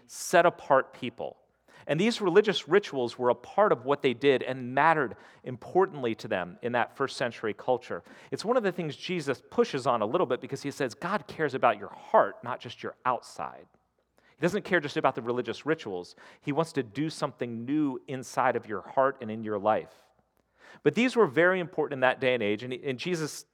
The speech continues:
then s-, has them take those six stone water jars, fill them to the brim, and then he says, "And then take a cup, dip it in, and take it to the master of the feast and let him taste it."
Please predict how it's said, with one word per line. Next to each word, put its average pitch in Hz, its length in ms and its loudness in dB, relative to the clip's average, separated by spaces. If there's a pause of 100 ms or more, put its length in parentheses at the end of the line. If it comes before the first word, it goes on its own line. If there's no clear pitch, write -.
then 139 220 2
s-, - 200 -10
has 175 220 2
them 131 160 -4
take - 400 -2
those 151 260 2
six - 240 -8
stone 147 340 -2
water 147 240 4
jars, 107 320 0 (280)
fill 196 360 6
them 220 220 6
to 185 100 -6
the 143 80 4
brim, 139 460 0 (1400)
and 147 80 -10
then 143 80 0
he 151 60 0
says, 156 340 6 (240)
"And 139 120 -6
then 160 120 0
take 208 400 0 (240)
a 113 80 2
cup, - 640 4
dip 156 180 0
it 180 80 0
in, 151 320 2 (440)
and 120 160 -2
take 156 180 0
it 147 60 -4
to 135 40 -8
the 123 80 -6
master 123 340 2
of 110 40 -2
the 117 60 -2
feast 135 360 -8
and 107 60 -10
let 101 100 -2
him 95 100 -8
taste - 320 -8
it." - 100 -14